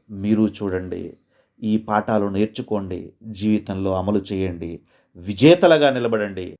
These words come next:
మిమ్మల్ని నిరంతరం ప్రేరేపించడానికి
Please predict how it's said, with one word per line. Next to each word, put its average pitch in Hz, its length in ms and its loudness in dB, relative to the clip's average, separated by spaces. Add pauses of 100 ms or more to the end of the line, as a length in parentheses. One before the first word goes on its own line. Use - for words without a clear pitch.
మిమ్మల్ని 117 480 2
నిరంతరం 147 720 0
ప్రేరేపించడానికి 107 1400 -2